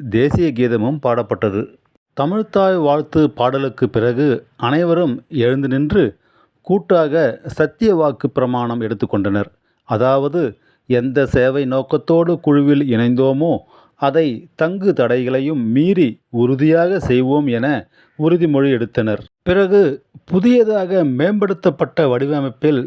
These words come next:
சிறப்பாக உருவாக்கப்பட்ட நம் குழு அடையாள அட்டையை ஒவ்வொருவருக்கும் ஒவ்வொரு தலைவர்கள் அணிவித்து கௌரவப்படுத்தி மகிழ்ந்தனர். பிறகு குழுவின் செயற்பாடுகள்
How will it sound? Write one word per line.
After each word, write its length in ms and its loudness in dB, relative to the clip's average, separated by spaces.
சிறப்பாக 760 0
உருவாக்கப்பட்ட 760 -2
நம் 260 -2
குழு 400 2
அடையாள 500 0
அட்டையை 420 0
ஒவ்வொருவருக்கும் 1000 0
ஒவ்வொரு 440 0
தலைவர்கள் 640 0
அணிவித்து 760 0
கௌரவப்படுத்தி 720 0
மகிழ்ந்தனர். 540 0
பிறகு 340 2
குழுவின் 480 2
செயற்பாடுகள் 800 0